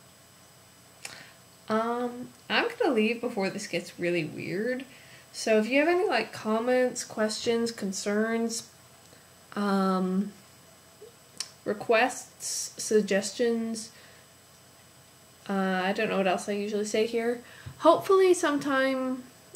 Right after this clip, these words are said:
in the near future I'll go back to regular comics, 'cause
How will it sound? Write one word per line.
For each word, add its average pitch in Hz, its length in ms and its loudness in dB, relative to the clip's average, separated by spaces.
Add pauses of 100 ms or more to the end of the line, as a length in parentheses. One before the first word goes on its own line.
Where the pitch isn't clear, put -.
(120)
in 233 220 0
the 233 60 0
near 233 220 2
future 247 460 2
I'll 208 160 2
go 185 120 -2
back 185 220 -2
to 196 100 -10
regular 190 360 0
comics, 220 580 -2
'cause 190 520 -2